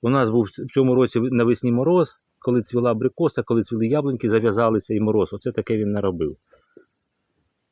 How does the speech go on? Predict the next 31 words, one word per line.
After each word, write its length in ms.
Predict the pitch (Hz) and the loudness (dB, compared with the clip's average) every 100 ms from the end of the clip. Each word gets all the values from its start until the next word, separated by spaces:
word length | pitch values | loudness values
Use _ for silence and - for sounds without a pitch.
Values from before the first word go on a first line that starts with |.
| _ _ | _ _
Ну, 300 | 156 196 156 - 113 | -2 0 0 -6 -2
воно 240 | 151 170 | 0 2
тільки 240 | - 135 | 0 -2
портить 420 | 123 139 127 113 - - | 0 0 0 -2 -4 -2
зовнішній 460 | 113 131 123 156 | 2 2 0 0
вигляд, 340 | 175 185 160 139 | 2 2 2 0
але 320 | 120 127 135 - - - _ _ _ _ _ _ | 0 2 0 -2 -8 -14 _ _ _ _ _ _
на 140 | 131 123 | -4 -4
смак 320 | 151 160 - | -2 -4 0
ніяк 240 | 117 120 | -2 0
не, 120 | 117 117 | -2 0
не 480 | 113 113 110 101 98 95 - _ _ _ _ _ _ | 0 2 4 4 4 2 -6 _ _ _ _ _ _
вплив-, 240 | - 117 117 | -2 0 0
впливає. 600 | - 117 101 87 76 76 - _ _ _ _ _ _ _ _ _ _ _ _ _ _ _ _ _ _ | -2 0 2 0 -4 -8 -14 _ _ _ _ _ _ _ _ _ _ _ _ _ _ _ _ _ _
Так 160 | - 107 | -16 -4
що, 80 | 147 | 0
може, 200 | 165 156 | 2 4
ви 140 | 139 | 2
підскажете, 540 | - - 135 110 104 117 | 2 -2 0 0 2 2
може, 200 | 117 123 | 4 4
я 160 | 127 | 2
помиляюся, 600 | - 131 151 170 110 - | 2 2 2 4 2 2
може, 220 | 107 113 110 | 0 2 0
це 160 | 123 | 0
не 160 | 117 117 | 2 4
від 200 | 104 113 | 2 2
морозу, 360 | 135 180 139 | 2 4 2
а 60 | 127 | 2
може, 240 | 110 110 | 2 2
це 140 | 101 117 | 0 -2
якісь 340 | 104 110 - | 0 -2 -6